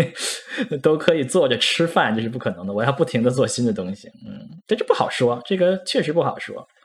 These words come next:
有的公司可能认为你，你接手一个比较良性的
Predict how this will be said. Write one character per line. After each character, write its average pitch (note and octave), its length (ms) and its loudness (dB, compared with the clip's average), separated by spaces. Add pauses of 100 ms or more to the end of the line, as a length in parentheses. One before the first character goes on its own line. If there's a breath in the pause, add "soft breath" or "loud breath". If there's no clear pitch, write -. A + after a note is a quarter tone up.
(340 soft breath)
有 C3 120 4
的 B2 80 4
公 F3 160 4
司 G#3 100 4
可 G3 120 4
能 C3 100 4
认 C#3 180 4
为 A#2+ 140 4
你， G2 380 0 (560 loud breath)
你 A#2+ 520 4 (800 soft breath)
接 D3+ 220 4
手 A2 240 4
一 G#2+ 120 -2
个 A#2+ 200 4
比 G2+ 100 -8
较 G#2+ 160 0
良 G#2 260 2
性 B2+ 220 2
的 G2 340 2